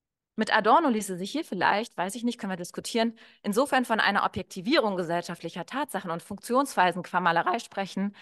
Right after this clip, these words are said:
als wir es Mitte des neunzehnten Jahrhunderts mit einer bürgerlichen, Werte aushandelnden und dafür neue Institutionen etablierenden Gesellschaft zu tun haben, wo sich mit Blick auf die Kunst, zumal der Salon und die Kritik einbürgerten und gegen die Akademie durchsetzten.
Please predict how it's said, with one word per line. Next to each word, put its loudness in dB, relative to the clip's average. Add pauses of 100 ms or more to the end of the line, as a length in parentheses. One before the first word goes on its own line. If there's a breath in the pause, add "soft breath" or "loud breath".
(280 loud breath)
als 0
wir 2
es -4
Mitte 0
des -4
neunzehnten 0
Jahrhunderts 0
mit -4
einer 0
bürgerlichen, 2 (280 loud breath)
Werte 2
aushandelnden -2
und -6
dafür 0
neue 4
Institutionen -4
etablierenden -4
Gesellschaft -2
zu -4
tun -4
haben, 0 (400 loud breath)
wo -6
sich -6
mit -2
Blick -2
auf -4
die -12
Kunst, -4 (280 soft breath)
zumal 4 (180)
der 0
Salon 2
und 0
die -8
Kritik -8
einbürgerten -4 (280 loud breath)
und -6
gegen 0
die -2
Akademie -6
durchsetzten. 0